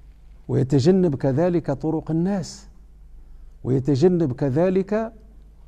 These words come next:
المياه التي يشرب منها الناس أو يتوضأ الناس من تلك المياه، وكذلك الأماكن العمومية التي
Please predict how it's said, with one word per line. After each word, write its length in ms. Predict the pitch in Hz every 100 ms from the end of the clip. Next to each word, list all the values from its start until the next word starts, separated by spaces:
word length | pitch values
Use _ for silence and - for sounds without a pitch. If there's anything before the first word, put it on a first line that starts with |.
| - - 127
المياه 720 | 120 131 127 135 175 143 - - - - - - - - - - - 120
التي 380 | 117 117 131 165
يشرب 360 | 165 147 127
منها 320 | 127 156 127
الناس 560 | 113 123 151 131 - - - - - - - - - - - -
أو 240 | 151 190 - - - - - - - - - - - - - - - - -
يتوضأ 1000 | 117 113 117 110 151 110 120 135 147 180 - - - - - 113
الناس 540 | 113 127 151 - - - 113
من 180 | 107 101
تلك 240 | 120 -
المياه، 500 | 107 107 110 107 - - - - - - - - - - - - - - - - -
وكذلك 600 | 123 143 135 190 170 -
الأماكن 680 | 123 - 117 160 175 143 113
العمومية 600 | 98 107 110 131 160 135
التي 540 | 117 113 175 180